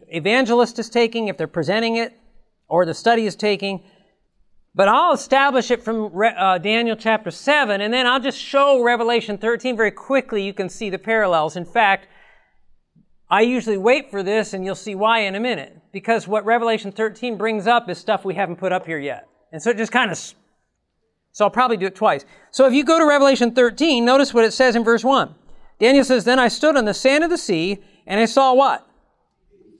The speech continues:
How many? "One beast rising up out of the," where did Daniel see the beast rising up out of? Out of the sea, right?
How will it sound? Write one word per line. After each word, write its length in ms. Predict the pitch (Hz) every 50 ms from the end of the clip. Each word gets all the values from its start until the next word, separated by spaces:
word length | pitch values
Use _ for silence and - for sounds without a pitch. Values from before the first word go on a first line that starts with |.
| _ _ _ - -
How 120 | - 220 262
many? 340 | 285 285 262 226 175 135 - _ _ _ _ _ _ _ _ _ _ _ _ _ _ _ _ _ -
"One 300 | 147 170 240 311 330 294
beast 300 | 240 208 214 214 - -
rising 380 | 233 240 277 285 254 269 277
up 180 | 269 269 269 269 -
out 220 | 190 226 247 269
of 100 | 269 233
the," 300 | 208 254 262 262 254 254 - _ _ _ _ _ _ _ _ _ _ -
where 180 | - 156 190 240
did 100 | 285 240
Daniel 280 | 233 269 302 320 320 285
see 140 | - 262
the 80 | 202 185
beast 260 | 170 190 165 - -
rising 300 | 196 175 160 143 147 147
up 120 | 139 123 135
out 160 | 127 117 104
of? 100 | 98 - _ _ _ _ _ - - - - - -
Out 140 | 139 147 165
of 60 | 170
the 60 | 214
sea, 360 | - - 285 294 233 160 127
right? 420 | 135 131 127 170 214 254 269 -